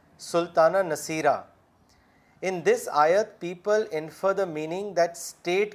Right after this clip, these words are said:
can be used for spreading Islam. So people strive to come in power and make the political party. What is your opinion on this?"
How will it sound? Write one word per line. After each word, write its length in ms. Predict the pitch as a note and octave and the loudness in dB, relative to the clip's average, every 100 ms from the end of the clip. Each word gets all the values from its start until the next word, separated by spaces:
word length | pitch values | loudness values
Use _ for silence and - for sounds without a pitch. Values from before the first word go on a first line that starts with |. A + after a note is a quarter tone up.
| - | -2
can 200 | F3+ F3+ | -2 -2
be 280 | F#3 F3 C3 | -10 -10 -10
used 520 | D#3 F#3+ G3 - - | -6 -6 -8 -18 -2
for 160 | E3+ E3+ F3 - | 2 2 0 -18
spreading 680 | - - - - D3+ D#3 F#3 - | -18 -18 -14 -4 -2 -2 -8 -8
Islam. 540 | D3 - C#3+ C#3+ B2+ G2+ _ _ _ _ _ _ _ _ _ _ - | -12 -8 2 2 2 -4 _ _ _ _ _ _ _ _ _ _ -6
So 120 | G3+ G3+ G3 | -2 0 -2
people 280 | F#3+ A3 A#3 | -4 2 2
strive 880 | A3+ - - - E3+ G#3 A3 - | 0 -12 -4 4 4 4 0 -6
to 40 | G#3+ | -8
come 380 | G#3 F3 F3 F#3 | 2 4 4 0
in 60 | - - | 0 4
power 340 | C#3+ D3+ F3+ | 4 4 2
and 320 | F#3+ D#3 E3+ D3+ C3 | 2 -2 -4 -6 -6
make 340 | D3+ F3 E3 | -6 -6 -8
the 60 | F#3 - | -8 0
political 480 | D3+ D3+ D3+ D#3 E3+ E3 | 0 0 -4 -4 -6 0
party. 360 | C3 B2+ C3 A2 G2 _ _ _ _ _ _ _ _ _ - C3+ | 2 2 -2 -14 -18 _ _ _ _ _ _ _ _ _ -10 2
What 300 | E3+ F#3 B3+ | 2 4 -2
is 140 | D#3+ | 0
your 220 | D3 F#3 A3 | 4 6 6
opinion 480 | G#3 F#3 F3 F3+ | 2 -4 -2 0
on 140 | D#3+ D3 | 0 0
this?" 580 | B2+ B2 A2+ - - | -4 -8 -8 -12 -14